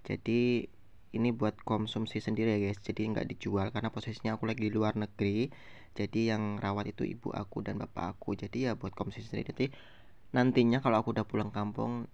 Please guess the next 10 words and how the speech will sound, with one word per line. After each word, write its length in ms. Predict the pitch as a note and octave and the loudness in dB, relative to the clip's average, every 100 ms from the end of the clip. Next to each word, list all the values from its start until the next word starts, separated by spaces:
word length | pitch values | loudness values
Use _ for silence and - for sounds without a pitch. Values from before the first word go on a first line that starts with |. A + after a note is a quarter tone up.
| - | -6
mungkin 480 | G#2+ A2 - C3+ | -4 -4 0 2
aku 240 | A#2 A#2 A#2 | 2 0 -2
akan 320 | - A2 - - - | -2 -4 -6 -12 -10
usaha 560 | A2 - G#2+ A2 G#2 | -6 -4 -4 -4 -6
jual 320 | - A2+ G#2+ | -6 -4 -2
beli 320 | - G#2 - - | -2 -4 -6 -8
ikan 260 | - G2 G2+ | -6 -6 -6
gitu 160 | - | -4
ya 80 | E2+ | -4
guys. 320 | E2+ E2+ F#2+ | -2 -4 -4